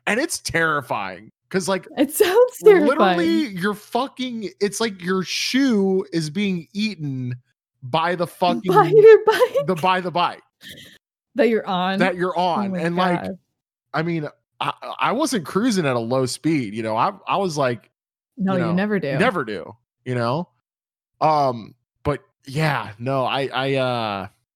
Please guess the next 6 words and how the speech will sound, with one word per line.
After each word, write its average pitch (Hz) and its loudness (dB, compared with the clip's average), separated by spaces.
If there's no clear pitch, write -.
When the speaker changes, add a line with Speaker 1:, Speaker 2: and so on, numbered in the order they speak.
Speaker 1:
definitely 156 -2
had 165 -2
that 117 -2
happen. 98 -8
I 123 -2
definitely, 190 -2